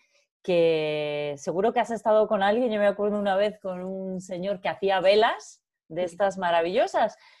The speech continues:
Speaker 1: y que dije yo, "Bueno, qué apasionante me parece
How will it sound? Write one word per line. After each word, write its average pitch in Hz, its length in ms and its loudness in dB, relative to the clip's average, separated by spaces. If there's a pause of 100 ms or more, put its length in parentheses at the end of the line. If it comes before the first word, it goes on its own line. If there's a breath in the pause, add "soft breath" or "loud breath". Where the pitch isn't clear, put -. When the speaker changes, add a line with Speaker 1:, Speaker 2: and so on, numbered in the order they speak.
(160 soft breath)
Speaker 1:
y 190 160 -4
que 175 140 -4
dije 165 280 -4
yo, 156 120 -6
"Bueno, 190 260 -8
qué 180 100 -6
apasionante 202 1000 -4
me 269 200 -4
parece 214 720 -2